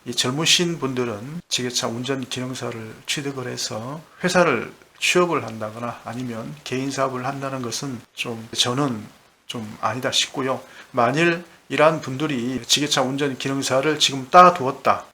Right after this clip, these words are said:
따두면 어디를 가나 지게차는 있을 수 있으니까 나한테 도움은 되겠으나 지금 이십 대, 삼십 대가 지게차 운전 기능사를 취득을 해서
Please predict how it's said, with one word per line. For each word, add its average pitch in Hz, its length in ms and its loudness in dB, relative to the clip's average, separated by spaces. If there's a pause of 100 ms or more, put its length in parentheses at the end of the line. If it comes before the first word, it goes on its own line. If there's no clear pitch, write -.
(120)
따두면 143 640 4 (420)
어디를 214 380 6
가나 120 500 6
지게차는 147 540 -2
있을 143 160 -6
수 135 160 -6
있으니까 113 760 -6 (100)
나한테 135 360 2
도움은 165 440 2
되겠으나 113 640 -2 (440)
지금 123 520 -6
이십 - 280 -4
대, 127 80 -6
삼십 - 340 -6
대가 131 380 -4 (200)
지게차 127 440 -2
운전 123 400 -4
기능사를 127 500 -6
취득을 139 380 -2
해서 - 240 -10